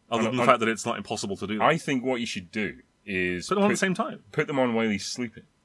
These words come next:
Speaker 1: Yeah.
Speaker 2: And
Speaker 1: And then
Speaker 2: then
Speaker 1: you get, like, wake up in the morning and you have, like, sex dreams about us.
Speaker 2: Yeah.
Speaker 1: And that's the only way you're gonna ever get rid of us,
Speaker 2: Subliminally,
Speaker 1: guys.
Speaker 2: you will become the Ken and Stu Show.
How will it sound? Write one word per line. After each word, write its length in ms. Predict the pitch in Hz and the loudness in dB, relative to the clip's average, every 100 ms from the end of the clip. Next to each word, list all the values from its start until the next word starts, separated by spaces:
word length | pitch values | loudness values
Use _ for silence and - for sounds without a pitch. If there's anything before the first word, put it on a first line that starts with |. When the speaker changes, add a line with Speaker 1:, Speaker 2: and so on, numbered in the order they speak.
| _ | _
Speaker 1:
Yeah. 680 | 120 196 285 294 269 135 92 92 - - | -8 -4 0 4 4 4 0 -4 -16 -2
Speaker 2:
And 100 | 226 | 2
Speaker 1:
And 60 | 185 | 8
then 180 | 214 220 | 8 8
Speaker 2:
then 80 | |
Speaker 1:
you 60 | 214 | 8
get, 180 | 185 196 | 6 4
like, 200 | 180 165 - - _ | 0 -2 -8 -20 _
wake 140 | 160 180 | 0 2
up 80 | 165 | 0
in 60 | |
the 60 | 156 | 0
morning 320 | 156 160 143 | 0 0 -2
and 100 | 110 | -4
you 60 | 110 | -2
have, 120 | 113 | -2
like, 100 | 117 | -4
sex 220 | - 127 117 | -4 -6 -4
dreams 200 | 120 104 | -6 -6
about 240 | 95 90 | -6 -6
us. 320 | 87 - - - | -8 -12 -18 -6
Speaker 2:
Yeah. 300 | 101 98 80 - - | 0 0 0 -8 -6
Speaker 1:
And 80 | 127 | -4
that's 100 | 131 | 0
the 40 | |
only 160 | 135 135 | 0 0
way 100 | 127 | 0
you're 60 | 123 113 | 0 0
gonna 120 | 117 | 0
ever 140 | 113 | 4
get 120 | 139 165 | 6 8
rid 100 | 147 | 6
of 80 | |
us, 120 | 101 87 | 6 4
Speaker 2:
Subliminally, 60 | |
Speaker 1:
guys. 340 | 90 101 - - | 2 -2 -8 -16
Speaker 2:
you 200 | 98 113 | -8 -4
will 240 | 117 127 131 | 2 4 2
become 320 | 107 - 110 | 0 -2 0
the 80 | 101 | 0
Ken 180 | 107 98 | -2 -4
and 120 | 92 | -4
Stu 200 | - 110 | -6 -8
Show. 200 | 107 69 | -8 -12